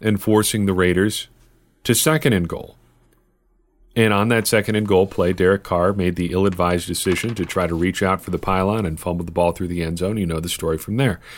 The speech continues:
The Packers do go down and score, make it twenty-one to ten, and then there's not emo-, enough time left for the Raiders to do anything, so they have to kneel down the ball, and the Packers come out in the second half, or in the first play of the second half, first drive of the second half, and go down and score another touchdown.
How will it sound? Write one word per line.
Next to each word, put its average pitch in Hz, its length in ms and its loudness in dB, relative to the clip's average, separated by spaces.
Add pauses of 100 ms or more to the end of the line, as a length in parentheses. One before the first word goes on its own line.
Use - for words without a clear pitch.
(180)
The - 40 -20
Packers 101 400 0
do 110 240 4
go 113 160 4
down 85 220 2
and 80 100 -4
score, 82 360 0 (220)
make 92 200 -2
it - 80 -4
twenty-one 90 460 0
to 85 100 -6
ten, 92 340 -2 (680)
and 127 160 2
then 101 320 2 (260)
there's 104 280 2
not 110 160 2
emo-, 104 360 0
enough 101 240 2
time 98 240 2
left 92 240 0
for 95 140 0
the 90 80 2
Raiders 92 300 2
to 90 100 -4
do 87 140 -2
anything, 123 400 0
so - 120 -4
they 87 140 2
have 82 140 0
to 87 60 -4
kneel 87 200 0
down 82 220 0
the 80 40 -6
ball, 139 380 4 (440)
and 139 140 2
the 123 60 2
Packers 110 420 0
come 98 220 0
out 90 260 2 (800)
in 104 140 2
the 104 80 2
second 92 320 0
half, 87 360 -4
or 85 120 0
in 87 80 0
the 87 100 0
first - 280 -2
play 92 160 4
of 85 40 2
the 80 60 -6
second 87 300 -2
half, 92 200 -4
first - 240 -2
drive 90 200 4
of 82 60 -8
the 82 60 -8
second 87 280 -2
half, 101 200 -2
and 117 80 -6
go 92 100 2
down 90 220 0
and 87 100 -4
score 82 380 -2
another 85 320 -2
touchdown. 104 580 -2